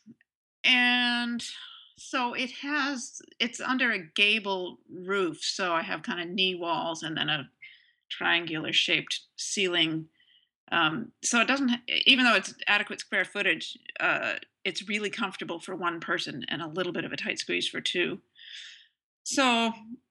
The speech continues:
yeah, it's right, it's right on the edge of a river, which is slowly but surely eating away at the foundation. So, um, something's gonna have to happen at <laughs> some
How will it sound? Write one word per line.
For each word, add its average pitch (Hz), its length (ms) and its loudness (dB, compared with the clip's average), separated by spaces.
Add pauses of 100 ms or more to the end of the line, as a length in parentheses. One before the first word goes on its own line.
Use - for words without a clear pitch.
(460)
yeah, - 200 8
it's 240 160 -2
right, 269 220 2 (140)
it's 226 160 -8
right 247 180 -4
on 233 100 -2
the 208 160 -4
edge 214 280 0
of 202 120 -6
a 190 80 -2
river, 202 500 0
which - 240 -4
is 190 380 -6 (120)
slowly 196 800 2 (360)
but 196 140 2
surely 196 680 4
eating 196 300 -2
away 180 260 0
at 160 100 -2
the 190 60 -6
foundation. 175 800 2 (480)
So, 180 640 0 (100)
um, 165 480 0 (460)
something's 202 460 -4
gonna 190 160 -2
have 190 180 0
to 190 80 -8
happen 190 300 0
at - 100 0
<laughs> - 20 -4
some - 160 2